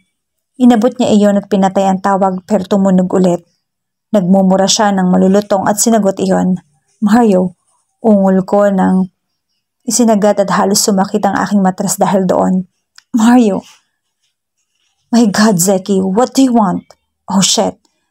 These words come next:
Mario." He groaned and went deeper inside me. Tinakpan ko ang aking labi dahil sa muling pag-alpas ng ungol.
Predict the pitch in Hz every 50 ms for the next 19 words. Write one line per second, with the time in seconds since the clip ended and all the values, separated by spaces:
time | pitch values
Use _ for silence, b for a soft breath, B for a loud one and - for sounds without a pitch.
0 | _ _ - 196 214 220 208 202 196 185 185 185 180 _ _ _ _ _ _ _
1 | _ _ _ _ - 208 175 160 220 214 214 214 220 214 196 190 196 190 190 -
2 | - 196 196 190 208 208 214 202 202 - 190 180 185 180 185 185 185 185 180 -
3 | _ _ _ _ _ _ _ _ _ - 240 233 233 220 226 - 233 226 214 214
4 | 226 220 - 202 202 - 208 196 190 196 190 185 185 208 202 180 208 202 196 190
5 | - - 208 196 196 190 190 190 - 185 - 190 196 196 - 190 - - 214 202
6 | - 202 185 185 180 180 180 185 185 -